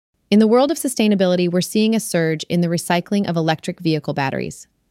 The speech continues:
Redwood Materials, founded by Tesla co-founder J B Straubel, is preparing to recycle a significant number of aging E Vs in twenty twenty-four.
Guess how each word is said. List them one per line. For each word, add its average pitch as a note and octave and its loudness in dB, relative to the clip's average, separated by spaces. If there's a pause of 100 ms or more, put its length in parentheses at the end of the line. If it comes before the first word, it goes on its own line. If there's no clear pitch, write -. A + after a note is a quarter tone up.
(260)
Redwood C4 2
Materials, F#3 0
founded F3+ 0
by E3 0
Tesla F#3 -4
co-founder F3 0
J E3+ 0
B E3+ -2
Straubel, E3+ -2 (400)
is G#3 2
preparing A#3+ 0
to B3+ -4
recycle F#3 -2
a E3+ 0
significant G3+ -2
number E3+ 0
of D#3+ -4
aging F3 0
E F3+ -2
Vs D#3 -2
in E3 -4
twenty E3 -4 (180)
twenty-four. D#3 -4